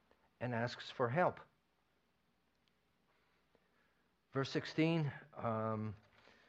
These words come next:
Hiram says the following, "We will cut logs from Lebanon that you will need, and will float them in rafts by the sea down to Jaffa." Jaffa, by the way, is where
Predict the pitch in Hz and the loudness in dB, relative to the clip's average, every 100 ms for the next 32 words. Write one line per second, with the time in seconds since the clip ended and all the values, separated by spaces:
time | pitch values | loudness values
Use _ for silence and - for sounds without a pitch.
0 | _ _ _ _ _ - 143 143 131 120 | _ _ _ _ _ 4 6 8 6 2
1 | 135 123 127 147 147 131 113 104 143 135 | 2 2 2 6 6 6 2 0 0 2
2 | 131 - 170 170 - 135 143 151 151 - | 2 2 4 2 2 8 10 10 8 2
3 | - 120 117 143 143 120 104 113 120 117 | -4 -2 4 4 4 2 2 0 -4 -4
4 | - 120 117 131 131 131 - - - - | -2 -2 0 2 0 -2 -6 -20 -20 -20
5 | - _ 117 117 113 110 - 139 135 131 | -20 _ -2 -2 0 -2 -2 2 2 2
6 | 139 120 104 113 127 127 - - - - | 0 0 0 2 2 2 0 -10 -14 -16
7 | _ _ _ _ _ _ _ - 95 113 | _ _ _ _ _ _ _ -16 0 2
8 | 117 117 110 - 127 113 117 117 107 92 | 4 2 -2 -4 -2 2 0 0 -4 0
9 | 120 120 87 - _ _ - 117 113 113 | 0 0 -6 -12 _ _ -2 -2 0 0
10 | 113 107 110 107 104 101 - 120 107 104 | 0 0 0 0 0 -4 -4 0 0 -2